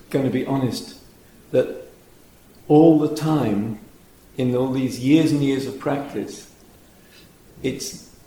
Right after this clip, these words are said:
much easier for me to cry now than ever in my life before, and much easier to stop crying. <laughs> You know, it doesn't last. It just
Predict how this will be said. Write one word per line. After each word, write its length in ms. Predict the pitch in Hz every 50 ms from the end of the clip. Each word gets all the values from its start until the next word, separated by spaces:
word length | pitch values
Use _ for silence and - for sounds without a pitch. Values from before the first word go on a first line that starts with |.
| - -
much 540 | 165 165 170 180 196 190 - - - - -
easier 380 | 135 151 151 151 - 131 123 -
for 140 | - -
me 140 | 127 123 120
to 100 | 113 120
cry 340 | - - - 139 123 113 110
now 480 | 110 117 123 120 107 101 98 104 - - - - - - - -
than 240 | 127 113 110 107
ever 260 | 143 151 147 - 123 117
in 120 | 117 113
my 140 | 113 107 110
life 340 | 110 110 113 113 110 - -
before, 540 | 113 110 - - 131 110 95 90 107 - - - - - - - - - - - - - - - - - - - - -
and 560 | 139 143 143 143 151 151 147 - - - - - - -
much 380 | 139 135 160 190 202 - - -
easier 520 | 160 160 151 139 127 131 139 139 143 151
to 160 | 147 - 143
stop 300 | - - - - - -
crying. 280 | - 120 101 90 92 90 -
<laughs> 40 | - - - - - - - - - - - - - -
You 140 | 131 127 131
know, 80 | 135
it 80 | 139 139
doesn't 340 | 139 139 - 156 - 139 127
last. 600 | 139 151 151 143 135 - - - - - - - - - - - -
It 80 | 117 110
just 340 | - 135 120 - - -